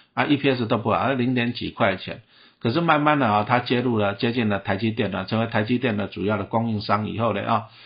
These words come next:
哦，你看它E P S就爆冲啊，就慢慢的成长哈。那你看到了二零二二年哈，还赚到了十一块多哈，十一块多，从以前的零点几到十一块多。所以说我们从这里可以看得出来，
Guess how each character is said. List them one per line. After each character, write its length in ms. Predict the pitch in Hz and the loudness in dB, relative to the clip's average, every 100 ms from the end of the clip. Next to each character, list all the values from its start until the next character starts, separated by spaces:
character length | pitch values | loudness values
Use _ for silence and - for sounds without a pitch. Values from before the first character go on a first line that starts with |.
| - - | -20 -2
哦， 120 | 117 | 2
你 100 | 120 | 2
看 120 | 143 151 | 2 4
它 120 | 147 | 4
E 100 | 139 | 4
P 140 | 135 | 4
S 180 | 123 107 | 2 2
就 140 | 123 | 0
爆 340 | 107 - 101 95 | 0 4 4 2
冲 380 | - 95 98 - - | -4 -4 -4 -12 -4
啊， 260 | 107 98 110 | -2 0 0
就 80 | 117 | 0
慢 160 | 123 | 2
慢 160 | 113 113 | 2 2
的 100 | 104 | 0
成 300 | - 95 104 | -2 -4 -4
长 240 | 104 90 | -4 -4
哈。 140 | 95 110 | -4 0
那 80 | 135 | 0
你 140 | 107 | 0
看 320 | - 135 113 110 | 2 2 2 4
到 160 | 135 | 4
了 260 | 113 104 104 - - _ | 4 0 -4 -16 -20 _
二 100 | 160 | 2
零 140 | 127 123 | 2 2
二 260 | 160 156 135 | 4 6 6
二 40 | |
年 260 | 101 90 92 | 2 -6 -4
哈， 140 | 87 | -2
还 140 | 98 | -2
赚 260 | 104 131 117 | 0 0 4
到 140 | 113 | 2
了 100 | 98 | 2
十 200 | 98 - | -2 -4
一 120 | 98 110 | -4 -2
块 240 | 127 101 | -2 -2
多 380 | 92 - 95 98 | -4 -8 -6 -4
哈， 200 | 104 87 | -4 -4
十 100 | - | -2
一 60 | 104 | -2
块 160 | 110 95 | 0 0
多， 300 | - 90 - - - - - | -2 -6 -8 -20 -20 -20 -6
从 180 | - 139 | 0 2
以 80 | 127 | 2
前 100 | 113 | 2
的 120 | 113 | 2
零 180 | 107 110 | 2 2
点 200 | 110 107 | 2 2
几 120 | 101 | 0
到 160 | 95 104 | 2 0
十 180 | - 98 | 0 -2
一 60 | |
块 180 | 95 95 | 0 -2
多。 220 | 92 101 | -2 -4
所 120 | 104 | 0
以 60 | 175 | 0
说 160 | 180 185 | 0 2
我 120 | 110 | 2
们 120 | 117 | 0
从 300 | - 117 127 | 0 -2 0
这 140 | 165 | 0
里 120 | 120 98 | 0 0
可 100 | 107 | -2
以 60 | |
看 160 | 101 117 | 0 0
得 100 | 110 | 0
出 100 | |
来， 100 | 113 | 0